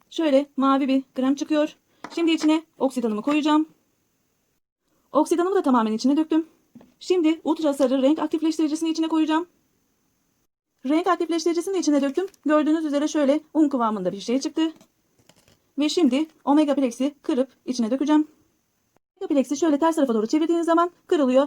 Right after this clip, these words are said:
ve bu şekilde sıvı kreminizi içine koyabiliyorsunuz. Şimdi hepsini tamamen güzelce karıştırıp uygulama işlemine geçeceğim. Renk aktifleştirici toz olan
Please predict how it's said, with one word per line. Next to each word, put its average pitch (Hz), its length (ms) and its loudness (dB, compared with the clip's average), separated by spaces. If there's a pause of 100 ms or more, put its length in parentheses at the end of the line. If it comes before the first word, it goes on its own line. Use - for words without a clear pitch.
(140)
ve 269 100 2
bu 302 60 -2
şekilde 254 440 2
sıvı 277 200 -2
kreminizi 202 540 -2
içine 226 240 -4
koyabiliyorsunuz. 196 720 -2 (440)
Şimdi 302 280 2
hepsini 254 300 0
tamamen 269 420 2 (160)
güzelce 262 520 0 (120)
karıştırıp 277 460 -2 (300)
uygulama 254 340 2
işlemine 208 260 -4
geçeceğim. 165 300 -8 (1300)
Renk 381 60 -8
aktifleştirici 262 680 -4
toz 311 200 -2
olan 214 240 -2